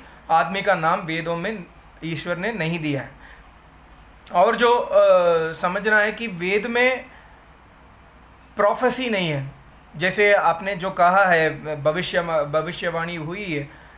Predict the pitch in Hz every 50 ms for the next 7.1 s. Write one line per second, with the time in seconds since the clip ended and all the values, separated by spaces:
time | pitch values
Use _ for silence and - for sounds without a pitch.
0 | - - 165 180 202 214 214 220 240 233 175 165 170 170 208 208 - 220 214 208
1 | 196 185 185 180 175 165 170 202 214 208 196 190 185 185 180 175 165 226 220 175
2 | 156 170 190 214 262 - 277 202 156 139 160 160 160 170 190 196 185 160 160 151
3 | 139 131 - - - - - - 156 175 196 170 202 160 147 175 170 - 151 165
4 | 214 208 180 226 220 - 190 185 190 190 - - - 214 202 175 151 143 156 160
5 | 160 156 160 147 139 135 131 156 170 160 - 160 156 160 165 170 170 196 180 -
6 | 208 214 240 262 254 - - - - - - - 151 143 165 175 190 202 180 175
7 | -